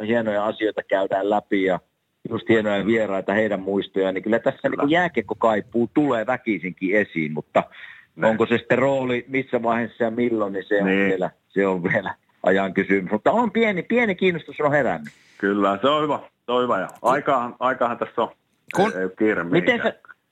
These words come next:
Speaker 1: mulla on, mulla on Jerelle yksi kysymys vielä. Miten sä näet niinku Dallasin tulevaisuuden nyt tänä päivänä? Siellä on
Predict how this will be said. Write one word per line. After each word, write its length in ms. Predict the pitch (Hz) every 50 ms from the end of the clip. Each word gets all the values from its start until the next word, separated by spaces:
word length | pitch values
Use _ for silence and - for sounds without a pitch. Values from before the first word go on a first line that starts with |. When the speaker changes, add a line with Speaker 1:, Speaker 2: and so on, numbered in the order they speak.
| _ _ _ _ - -
Speaker 1:
mulla 200 | 165 196 196 190
on, 100 | 185 -
mulla 240 | 180 190 202 196 190
on 60 | 180
Jerelle 300 | 190 214 214 196 165 160
yksi 200 | 180 185 - -
kysymys 340 | 170 147 147 147 131 113 -
vielä. 180 | 151 147 139
Miten 320 | 143 165 208 - 269 247 196
sä 100 | 185 175
näet 260 | 170 175 170 160 -
niinku 200 | 170 170 170 170 -
Dallasin 500 | 196 202 190 165 139 123 - 135 127 117
tulevaisuuden 680 | - 139 139 139 135 127 135 135 131 - 147 139 143
nyt 220 | 143 127 110 _ -
tänä 280 | 180 175 175 151 113
päivänä? 420 | - - 120 110 104 98 98 98 95
Siellä 200 | - 120 120
on 60 | 127